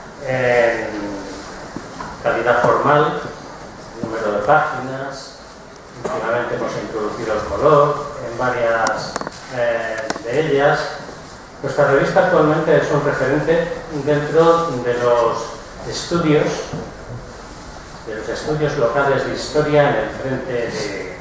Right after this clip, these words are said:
de Madrid. Ante este nu-, número nuevo que sale hoy, pues hay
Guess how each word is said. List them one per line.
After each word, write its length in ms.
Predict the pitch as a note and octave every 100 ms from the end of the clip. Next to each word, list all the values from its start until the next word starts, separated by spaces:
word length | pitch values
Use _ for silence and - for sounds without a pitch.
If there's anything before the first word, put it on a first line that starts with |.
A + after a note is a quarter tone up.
| -
de 100 | A#2+
Madrid. 280 | G2+ G2 E2+ E2 - - - - - - - - - - - - - - - - - - - - - -
Ante 200 | - F3+
este 180 | F3
nu-, 200 | F3 F3
número 480 | F3 E3+ F3 D#3+ D3
nuevo 320 | D3 D#3+ D3
que 80 | -
sale 340 | - C#3+ C#3 E3
hoy, 200 | F3 F3+ - - - -
pues 1080 | B2 A#2 A2+ A2 G#2+ G#2 - - - - - - - - - - - -
hay 120 | C#3+